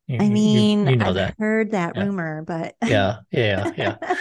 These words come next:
Speaker 2: <laughs>
Speaker 1: So I'm gonna put you on the hot seat for, in a second, but I,
Speaker 2: Yeah.
Speaker 1: that's wh-, I wanna reiterate what you said because it's kind of the life we leave too, right? Or live. A lot of athletes,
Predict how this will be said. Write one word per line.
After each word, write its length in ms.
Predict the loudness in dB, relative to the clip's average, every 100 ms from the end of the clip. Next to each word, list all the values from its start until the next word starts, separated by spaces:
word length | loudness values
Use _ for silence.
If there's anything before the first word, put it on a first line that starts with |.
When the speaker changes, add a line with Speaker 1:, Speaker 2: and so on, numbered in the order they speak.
| -8
Speaker 2:
<laughs> 80 | 2
Speaker 1:
So 140 | 4
I'm 160 | 6 6
gonna 140 | 6
put 160 | 6 4
you 80 |
on 80 | 4
the 80 | 2
hot 260 | 2 2 2
seat 220 | -4 0
for, 140 | -2
in 200 | 0 -2
a 60 | -2
second, 440 | 0 -2 -4 -6
but 140 | -4 -2
I, 40 | -2
Speaker 2:
Yeah. 200 | 0 0
Speaker 1:
that's 360 | 0 -2 -6 -8 -4
wh-, 240 | -4 -4 -6
I 80 |
wanna 420 | -6 -4 -4 -2 -2
reiterate 540 | -4 -6 -4 -4 -4
what 160 | -8 -10
you 100 | -10
said 340 | -6 -6 -4
because 320 | -6 -6 -6
it's 140 | -6 -6
kind 220 | -6 -4
of 80 | -4
the 100 | -2
life 300 | -4 -4 -6
we 100 | -6
leave 240 | -8 -10
too, 140 | -8 -6
right? 220 | -4 -6 -4
Or 140 | -2
live. 300 | 0 -2 -2 -10 -16 -18 -20 _ _ -2
A 100 | 2
lot 240 | 4 4
of 80 | 2
athletes, 640 | 0 0 -4 -2 -6